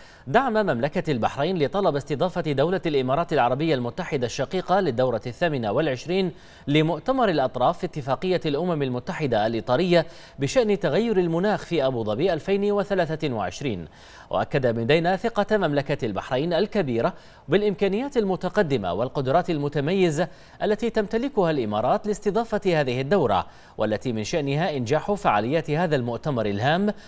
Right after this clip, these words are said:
وتحقيق أهدافه المنشودة بالشكل الذي يعطي دفعة قوية للجهود الدولية تجاه التغير المناخي،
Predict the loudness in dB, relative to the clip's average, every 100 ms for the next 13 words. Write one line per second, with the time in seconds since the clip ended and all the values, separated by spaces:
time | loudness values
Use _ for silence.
0 | -8 -2 0 -2 -6 -8 -2 0 2 2
1 | 0 0 -2 -2 -2 2 4 4 2 -4
2 | -20 -12 -6 -4 -2 0 0 2 0 2
3 | 0 0 -2 -4 -2 -2 0 0 2 2
4 | 0 0 -4 -2 0 0 0 0 2 2
5 | 0 -4 -18 -6 -2 -2 -2 -2 0 0
6 | 2 0 0 -2 -4 0 0